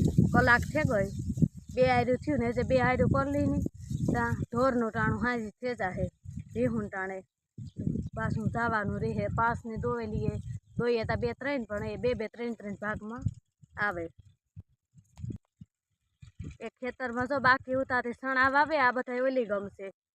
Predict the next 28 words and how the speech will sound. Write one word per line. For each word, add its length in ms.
હું 140
એકલી 320
આ 120
ગમ, 240
પેલું 340
કોરાતી 380
કે 60
હવારમાં 460
મારે 220
વહેલા 260
પૂરા 320
વારવાના 500
જ 60
રહે. 160
હવારમાં 360
ઢોરનું 440
ને 100
કામકાજ 480
હોય 140
તો 100
પછી 180
વહેલી 280
તો 100
હું 80
કહું 240
ન 40
આવે 300
હગા. 280